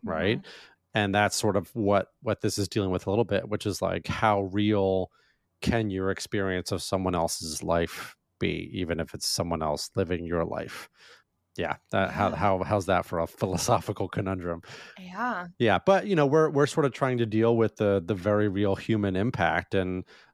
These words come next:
Speaker 1: I'm kinda glad we didn't see Cameron, Cameron's ultimate passing, in the sense that whenever that was gonna happen, it was, it felt pretty clear that Doctor Scott,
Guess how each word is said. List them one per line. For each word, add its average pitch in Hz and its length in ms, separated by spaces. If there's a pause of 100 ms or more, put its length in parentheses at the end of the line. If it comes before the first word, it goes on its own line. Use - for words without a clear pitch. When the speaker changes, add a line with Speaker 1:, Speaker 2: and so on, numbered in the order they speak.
(120)
Speaker 1:
I'm 143 100
kinda 175 240
glad 117 460
we 120 100
didn't 117 260
see 113 640 (720)
Cameron, 120 760 (140)
Cameron's 120 380
ultimate 110 460 (260)
passing, 117 520
in 101 120
the 101 80
sense 107 320
that 98 320 (300)
whenever 127 440
that 120 160
was 117 120
gonna 113 180
happen, 110 520
it 110 100
was, 98 340
it 120 180
felt 120 340
pretty 127 280
clear 117 460
that 104 140
Doctor 107 320
Scott, 104 500